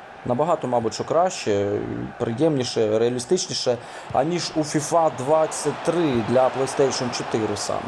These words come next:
Для консолей нового покоління, для П К міцних, то там газон, звісно, що покраще. Де Назар, що в складі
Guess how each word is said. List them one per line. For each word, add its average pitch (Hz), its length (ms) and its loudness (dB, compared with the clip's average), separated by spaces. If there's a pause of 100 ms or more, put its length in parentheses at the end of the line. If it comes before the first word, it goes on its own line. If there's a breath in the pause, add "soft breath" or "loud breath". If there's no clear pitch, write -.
(100)
Для 139 180 4
консолей 151 480 0
нового 143 240 4
покоління, 147 560 2 (380 loud breath)
для 127 180 4
П 131 140 0
К 156 200 4
міцних, 139 420 -2
то 113 120 2
там 123 420 0
газон, 120 360 0 (320 loud breath)
звісно, 120 300 -2
що - 120 -4
покраще. 123 520 0 (2500)
Де 151 100 4
Назар, 185 560 2
що 180 120 -4
в 156 60 -6
складі 160 580 0